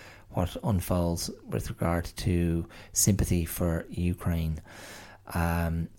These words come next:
Moldovan painters feature in this episode and their contribution to the geopolitical discussion,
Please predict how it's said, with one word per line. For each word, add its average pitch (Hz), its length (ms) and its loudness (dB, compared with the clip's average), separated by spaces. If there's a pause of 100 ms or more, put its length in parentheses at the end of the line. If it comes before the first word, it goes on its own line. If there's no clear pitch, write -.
(300)
Moldovan 98 720 4 (180)
painters 98 680 2
feature 95 540 -2 (120)
in 95 120 2
this 95 180 2
episode 98 480 0 (220)
and 87 160 0
their 90 360 4
contribution 92 680 0
to 98 120 -2
the 92 80 2
geopolitical 95 720 0
discussion, 95 540 0